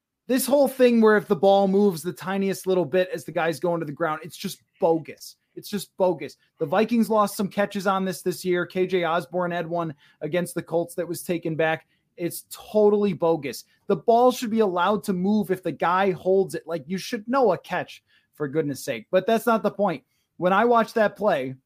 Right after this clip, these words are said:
what I saw was Joe Burrow throwing into double coverage to his best receiver. And I had to think, I know Justin's watching this somewhere, but that's not to say that he doesn't like Kirk or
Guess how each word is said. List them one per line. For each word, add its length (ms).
what 180
I 140
saw 340
was 200
Joe 280
Burrow 320
throwing 380
into 180
double 260
coverage 440
to 100
his 100
best 300
receiver. 520
And 120
I 120
had 320
to 80
think, 360
I 100
know 220
Justin's 400
watching 360
this 180
somewhere, 420
but 360
that's 180
not 180
to 80
say 200
that 140
he 80
doesn't 340
like 420
Kirk 400
or 340